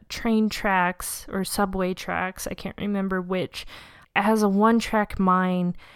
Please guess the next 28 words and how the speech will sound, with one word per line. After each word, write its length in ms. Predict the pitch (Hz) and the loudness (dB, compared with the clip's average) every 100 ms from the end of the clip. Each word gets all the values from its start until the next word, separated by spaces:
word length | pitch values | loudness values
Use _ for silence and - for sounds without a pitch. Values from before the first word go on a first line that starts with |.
| - | -16
you, 340 | 185 214 226 - | -2 0 0 0
you 140 | 233 | 0
think 260 | 226 302 285 | 0 -2 0
he's, 240 | 269 247 | 0 2
like, 200 | 233 208 | 2 0
such 300 | - 226 - | 0 -2 -2
a 40 | 214 | -4
cool 320 | - 208 202 | -2 0 2
and 120 | 196 | 0
collective 720 | - 190 185 185 - 185 180 190 - | -2 -2 -2 -2 0 2 0 -2 0
villain 380 | 180 175 185 | 2 2 0
in 100 | 190 | 0
the 80 | 185 | 0
beginning, 480 | 180 180 175 175 180 | 0 -2 0 0 2
but 160 | 180 170 | 0 -2
he 180 | - | -4
just 240 | 196 208 - | -6 -4 -6
kinda 280 | - 196 185 | -4 -2 0
loses 460 | 185 185 - 180 | 2 2 0 -10
control, 640 | - 190 185 - 190 185 180 | -4 -4 -2 2 4 4 2
and 240 | - 180 | -2 -2
he's 180 | 196 190 | 0 0
so 220 | - 190 | 2 2
obsessed 520 | 190 - 190 185 - | 2 -2 0 -2 -2
with 140 | 190 - | -4 -4
trying 340 | - 190 196 | -4 -2 0
to 80 | 202 | 0
get 380 | 190 180 180 | 0 0 -2